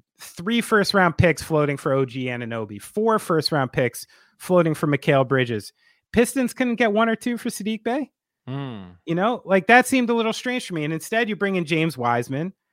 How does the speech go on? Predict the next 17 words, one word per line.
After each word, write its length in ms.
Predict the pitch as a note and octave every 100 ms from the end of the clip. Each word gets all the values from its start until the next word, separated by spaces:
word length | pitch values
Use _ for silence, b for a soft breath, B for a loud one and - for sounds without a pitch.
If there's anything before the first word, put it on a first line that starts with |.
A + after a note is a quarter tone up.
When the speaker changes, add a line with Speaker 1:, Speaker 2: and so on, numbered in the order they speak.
| _ _ -
Speaker 1:
Great. 360 | F#3+ D3 G#2 -
Pistons 400 | G3+ G#3+ A3+ F#3
have 240 | F3+ D3+
the 80 | C3+
room 440 | C3 F3 F#3+ G3 F3+
and 200 | D3 C3+
the 60 |
time 500 | C3 D#3+ E3 E3+ E3+ -
to 80 | D3+
give 220 | C#3+ D3
this 220 | D3 C#3+
guy 160 | - D#3
room. 360 | C#3+ G3+ D#3+ - _ _ _
They 60 | A#3+
got 180 | F4 F#4
Jalen 340 | C4 C#4 A#3
Duren, 480 | D#3 A#3+ E4 D#3+